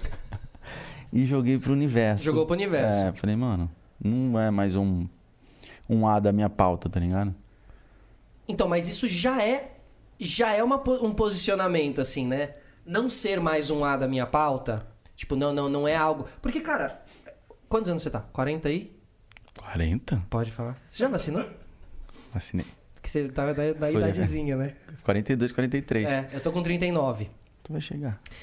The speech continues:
Speaker 2: Mas assim, quarenta.
Speaker 1: Sim, vacinei sexta passada.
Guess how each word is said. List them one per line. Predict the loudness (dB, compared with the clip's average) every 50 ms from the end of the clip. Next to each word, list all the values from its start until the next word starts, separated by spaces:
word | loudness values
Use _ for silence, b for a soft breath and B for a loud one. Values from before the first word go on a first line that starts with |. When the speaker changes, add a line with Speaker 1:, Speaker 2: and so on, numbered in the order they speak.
| B B B B
Speaker 2:
Mas | -2 0 0
assim, | 0 0 0 0 0 -2 -2 0
quarenta. | 2 2 2 2 0 -2 -2 -4 -8 -10 -12 -18 -20 -14
Speaker 1:
Sim, | -6 -2 0 2 2 2 0 -2 0
vacinei | -2 0 2 2 0 2
sexta | 2 0 -2 -2 -2 -4 -6 -6 -10 b b b b b
passada. | -4 -4 -4 -4 -6 -8 -8